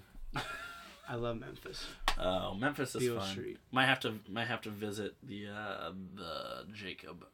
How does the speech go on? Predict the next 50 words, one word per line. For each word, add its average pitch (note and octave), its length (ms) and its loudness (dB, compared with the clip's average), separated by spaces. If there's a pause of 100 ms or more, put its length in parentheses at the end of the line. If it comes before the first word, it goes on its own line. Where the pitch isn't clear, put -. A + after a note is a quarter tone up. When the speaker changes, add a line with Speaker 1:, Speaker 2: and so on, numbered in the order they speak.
(100)
Speaker 1:
Scissors - 560 -4
Speaker 2:
The - 60 -8
Speaker 1:
and B2 80 -2
the - 60 -4
Joe B2+ 180 2
Speaker 2:
Scissors A#2+ 280 0
group. C3+ 160 -2
Speaker 1:
Nielsen E2+ 340 -4
sometime. - 520 -10 (200)
Speaker 2:
Yeah, C3 260 0 (100)
uh, B2+ 200 2
Andy's D#3+ 260 4
going D#3+ 180 2
down D#3 160 2
there D#3 80 0
tomorrow, D#3+ 380 2
he, A2 400 -8
he B2+ 60 0
said. - 340 -6 (500)
Speaker 1:
Yeah, D#3 340 12
um, D3+ 440 12 (360)
it's - 120 0
Super F3 260 8
Bowl E3 180 6
weekend, A#2 460 4 (100)
so - 180 2
no. A2 340 4 (440)
Speaker 2:
Yeah. C3+ 300 6
Oh, D3+ 120 10
yeah. C#3 420 12
Speaker 1:
<laughs> - 140 6
Speaker 2:
No, D3 140 4
no, C3 180 2
no. A#2+ 160 0 (220)
Speaker 1:
So, B2+ 340 8
no, B2 280 6
that's A2 180 4
a A#2+ 40 0
no A#2+ 160 2
for A#2 140 -2
me. A2 260 0
Speaker 2:
I, B2+ 200 2
uh, A#2 160 -2 (120)
Speaker 1:
Also, D#3 300 10
he D3 140 2
told C#3 220 4
me B2+ 100 4
he's A#2 200 0
gonna, G#2+ 280 0
like, G2 180 -2